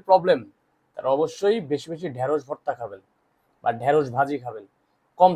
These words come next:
তেলে। এবং এইখানে আছে রাইস, দুইশো গ্রামের মতো রাইস, কার্বোহাইড্রেট। So যেহেতু আমরা এক্সারসাইজ করে বডি থেকে ফুয়েল একদম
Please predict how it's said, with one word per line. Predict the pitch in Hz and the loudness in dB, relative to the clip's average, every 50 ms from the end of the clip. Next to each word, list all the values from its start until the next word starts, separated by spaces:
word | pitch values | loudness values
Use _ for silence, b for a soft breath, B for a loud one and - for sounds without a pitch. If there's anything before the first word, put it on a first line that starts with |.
| 127 | 2
তেলে। | 117 117 104 92 90 - _ _ _ _ _ _ _ _ _ _ _ _ _ _ _ _ _ _ _ _ _ _ _ _ _ - | -4 -4 -4 -6 -8 -14 _ _ _ _ _ _ _ _ _ _ _ _ _ _ _ _ _ _ _ _ _ _ _ _ _ -4
এবং | 165 165 180 185 185 185 | 2 4 6 6 8 6
এইখানে | 185 180 180 185 190 196 196 185 | 6 6 6 4 6 8 8 8
আছে | 185 - - 202 208 214 202 175 - _ - 139 | 8 8 8 8 10 10 8 6 0 _ 6 10
রাইস, | 143 151 190 247 240 - - - - 131 | 10 10 10 8 4 0 -8 -10 -8 -6
দুইশো | 131 156 156 - 220 202 | -4 -4 -4 -2 0 2
গ্রামের | 190 180 160 147 135 127 | 2 2 2 2 0 -2
মতো | 120 123 123 117 | -4 -2 0 0
রাইস, | 110 110 107 - - - - - - - _ - | 2 2 0 -2 -6 -10 -18 -18 -20 -10 _ 2
কার্বোহাইড্রেট। | 131 123 127 131 123 120 120 113 131 180 180 - - - _ _ _ _ _ _ _ _ _ _ _ _ _ _ - - | 2 2 2 0 -4 -4 -4 -2 -4 -4 -4 -8 -18 -20 _ _ _ _ _ _ _ _ _ _ _ _ _ _ -16 -12
So | - 131 123 117 | -10 -8 -4 -2
যেহেতু | 139 143 156 156 - 160 | -2 -2 0 0 0 0
আমরা | 151 151 151 | 0 0 -2
এক্সারসাইজ | 139 - - - 160 156 147 143 - | -4 -6 -4 -2 -2 -2 -2 -2 -4
করে | - 147 151 143 127 135 | -4 -2 -2 -2 0 0
বডি | 131 139 147 147 143 - _ _ _ _ _ _ _ | 0 0 0 -2 -6 -8 _ _ _ _ _ _ _
থেকে | - 139 151 147 147 - | -6 -2 -2 -2 -4 -4
ফুয়েল | - 160 165 180 180 180 175 165 156 | -2 0 2 4 4 6 4 4 2
একদম | 165 - 156 180 185 | 0 -2 -2 0 0